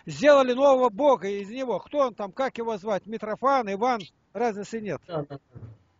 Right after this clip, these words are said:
Speaker 2: Да.
Speaker 1: Почему апостол Павел этого не делал? По-, а, «Матронушка, приходите ко мне на могилу,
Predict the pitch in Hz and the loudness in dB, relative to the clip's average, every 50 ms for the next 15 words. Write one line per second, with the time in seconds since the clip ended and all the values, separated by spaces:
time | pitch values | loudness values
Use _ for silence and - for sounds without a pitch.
0 | _ _ _ _ _ _ _ _ _ _ 139 127 135 127 120 113 113 - - _ | _ _ _ _ _ _ _ _ _ _ -14 -10 -8 -6 -6 -6 -8 -10 -14 _
1 | _ - 226 - - 269 311 294 277 - 269 277 240 - 262 254 - - 262 247 | _ -6 -4 -4 0 2 4 4 4 4 2 0 0 0 -2 -2 0 0 0 0
2 | 240 226 220 214 - 226 226 233 233 226 190 196 165 151 131 120 110 - _ _ | 0 0 -2 -4 -6 -6 -8 -8 -8 -6 -4 -4 -4 -4 -4 -6 -10 -16 _ _
3 | _ _ _ _ _ _ _ _ - 240 233 220 175 185 196 202 208 - - _ | _ _ _ _ _ _ _ _ -8 -6 -6 -4 -2 0 2 2 0 0 -4 _
4 | _ _ _ - 214 262 247 - 285 285 254 247 190 - - - - 254 208 - | _ _ _ -4 -2 -2 0 2 0 0 0 -2 -4 -6 -8 -6 -6 -4 -2 0
5 | 247 247 294 294 - 240 208 - 247 247 247 240 233 233 220 220 214 214 180 220 | -2 -2 -2 -6 -8 -6 -4 -4 -4 -2 -2 -4 -4 -2 0 0 0 0 0 0
6 | 277 311 330 311 277 262 208 | 0 0 2 2 2 0 0